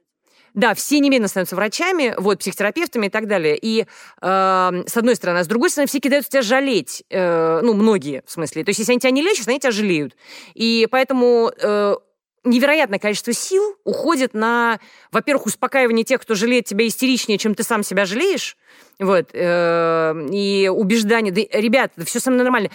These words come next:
Нет, ты храбришься, ты молодец, ты оптимист, ты храбришься, мы восхищаемся тобой. Ребят, иди-, серьезно, идите в жопу.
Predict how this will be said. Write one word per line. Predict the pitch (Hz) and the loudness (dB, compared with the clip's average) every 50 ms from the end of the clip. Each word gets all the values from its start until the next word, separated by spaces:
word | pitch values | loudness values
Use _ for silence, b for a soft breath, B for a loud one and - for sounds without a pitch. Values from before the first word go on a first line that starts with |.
| B B B | B B B
Нет, | 214 247 285 339 370 330 - | 4 4 6 4 4 2 0
ты | 254 | -2
храбришься, | - - 262 262 226 262 311 311 254 - - 233 202 | -2 0 0 2 2 2 0 0 -2 -2 -2 -4 -2
ты | - 240 | 0 2
молодец, | 254 262 269 277 240 320 294 240 - | 2 2 2 2 2 0 0 -2 -2
ты | - 247 | -4 -4
оптимист, | 190 - - 240 277 311 247 - | -4 -2 -2 0 2 0 0 -2
ты | - | -4
храбришься, | 196 - 233 226 196 240 294 285 - - - 214 | -4 -2 -2 0 0 -2 -2 -2 -4 -4 -2 -2
мы | 214 202 | -2 -2
восхищаемся | 208 - - 240 - - 285 277 262 233 - - | -2 -4 -4 -4 -4 -2 0 0 0 -2 -2 -4
тобой. | 214 190 190 156 B B B B B B B | -4 -4 -4 -6 B B B B B B B
Ребят, | 180 - 269 190 | 0 0 0 0
иди-, | 180 - 202 175 - | -2 -8 -8 -8 -6
серьезно, | 202 - 214 208 240 240 220 165 180 180 | -6 -4 0 2 2 2 2 0 -2 -4
идите | 196 208 254 | -4 -4 -4
в | 190 | -2
жопу. | 165 170 185 165 - 147 131 | 0 0 0 0 -2 -10 -12